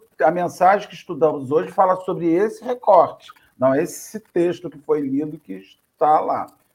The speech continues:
Está fazendo uma análise a respeito disso daí. Então, assim, isso, isso, isso me assusta, em primeiro lugar, porque não existe inutilidade.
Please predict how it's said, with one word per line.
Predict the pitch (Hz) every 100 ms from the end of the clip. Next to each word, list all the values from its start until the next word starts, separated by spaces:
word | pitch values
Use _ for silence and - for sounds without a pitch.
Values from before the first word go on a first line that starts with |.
| _
Está | -
fazendo | 110 107 135
uma | 147
análise | 175 156 147 143 147
a |
respeito | 143 143 143 139 -
disso | - 131 135
daí. | - 135 98 - _ _ _ _
Então, | -
assim, | 233 -
isso, | 202 -
isso, | 240 214 - 233
isso | 226 - 214
me | 196
assusta, | - - - 233 254 208 - - 156
em |
primeiro | 208 254 277 262
lugar, | 202 190 196 214 202
porque | - 208 - - 214 226 233
não | 208 240
existe | 226 156 202 185 214
inutilidade. | 214 208 208 196 208 147 147 139 -